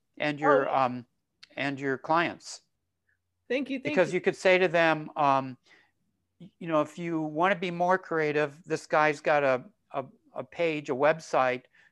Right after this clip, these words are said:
Speaker 1: with articles about being more creative. And being more creative might make you feel better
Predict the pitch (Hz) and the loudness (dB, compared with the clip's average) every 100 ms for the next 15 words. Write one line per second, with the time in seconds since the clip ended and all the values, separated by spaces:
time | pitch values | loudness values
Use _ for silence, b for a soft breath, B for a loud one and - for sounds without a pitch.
0 | b - 139 147 151 165 160 131 135 123 | b -8 -6 0 0 0 -2 -6 -6 -2
1 | 131 127 - 139 143 139 139 131 - 135 | 0 -2 -6 -8 -8 -8 -8 -8 -8 -6
2 | 143 104 - _ _ _ _ _ _ _ | -6 -8 -14 _ _ _ _ _ _ _
3 | 147 135 165 170 165 156 - 170 170 156 | -10 -6 -4 -2 0 -2 2 2 2 -2
4 | 143 143 147 143 135 - 120 - 170 156 | -2 -2 -2 -6 -8 -8 -14 -4 -2 0
5 | 131 87 90 | 0 -2 -6